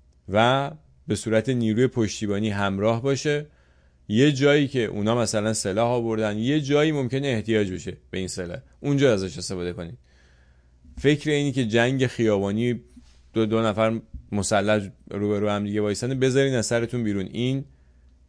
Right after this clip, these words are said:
به جای خوبی نمیرسه. فکر نکنین بهش. خل سلاح بکنین، سلاح همراه بدین به یه کسی که بلد از سلاح استفاده کنه، یا خودتون اگه کسی رو نمیشناسین برین یاد بگیرین اول چه جوری باید از این سلاح استفاده کرد، همراهتون باشه برای اون یه موقعی که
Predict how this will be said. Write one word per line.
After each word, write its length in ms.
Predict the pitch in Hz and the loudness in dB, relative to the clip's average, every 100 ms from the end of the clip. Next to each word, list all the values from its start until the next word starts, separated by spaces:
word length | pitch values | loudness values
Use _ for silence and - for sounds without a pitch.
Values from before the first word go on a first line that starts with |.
| _ _ _ _ - _ _ _ _ _ _ _ _ - | _ _ _ _ -20 _ _ _ _ _ _ _ _ -2
به 120 | 117 | 2
جای 200 | 113 131 | 4 4
خوبی 240 | 131 131 | 2 0
نمیرسه. 520 | 123 98 78 76 - - - - _ _ _ _ _ _ | 2 2 -2 -6 -12 -16 -20 -20 _ _ _ _ _ _
فکر 200 | - 127 | -4 -2
نکنین 340 | 123 104 90 82 | 0 -2 -4 -4
بهش. 260 | 80 - - _ | -8 -10 -20 _
خل 280 | - 113 117 | 0 2 2
سلاح 340 | 120 120 143 | 0 2 2
بکنین، 300 | 160 170 170 | 2 0 0
سلاح 420 | 160 139 135 139 | 0 2 4 2
همراه 200 | 127 123 123 - - | 0 -2 -6 -12 -2
بدین 220 | 127 139 | 0 4
به 60 | 135 | 4
یه 80 | 123 | 4
کسی 280 | 135 123 | 2 0
که 100 | 127 | 0
بلد 320 | 123 110 110 113 | 2 4 4 4
از 180 | 107 | 2
سلاح 260 | - 98 98 | 0 -2 -2
استفاده 520 | 95 - 92 95 87 | -2 -4 -6 -6 -6
کنه، 300 | 85 90 78 - _ _ _ _ _ _ _ _ _ - | -6 -8 -8 -14 _ _ _ _ _ _ _ _ _ -2
یا 100 | 107 | 0
خودتون 720 | - 127 127 123 127 127 127 - | 4 6 6 4 0 -4 -6 -4
اگه 300 | 104 101 101 | -2 0 -2
کسی 320 | 104 98 110 | -2 -4 -2
رو 60 | 104 | -2
نمیشناسین 500 | 101 98 98 110 117 | -4 -6 -6 -4 -2
برین 200 | 117 123 | -2 2
یاد 300 | 120 120 117 | 4 4 2
بگیرین 320 | 113 104 98 | 0 -2 -2
اول 220 | 90 90 | -2 -4
چه 180 | 82 92 | -4 0
جوری 160 | 87 | 2
باید 160 | 90 87 | 2 -2
از 140 | 85 | -4
این 80 | 85 | -6
سلاح 260 | 85 90 92 | -6 -6 -6
استفاده 320 | 92 104 107 | -6 -6 -4
کرد، 120 | 127 | -2
همراهتون 420 | 120 120 139 160 | -2 -2 -2 -2
باشه 180 | 160 151 | -2 -2
برای 320 | 147 127 139 | 2 2 2
اون 240 | 156 160 160 | 0 -2 0
یه 140 | 156 | 0
موقعی 680 | 151 139 127 113 135 135 135 | 0 0 0 2 2 2 0
که 260 | 131 123 | -2 -4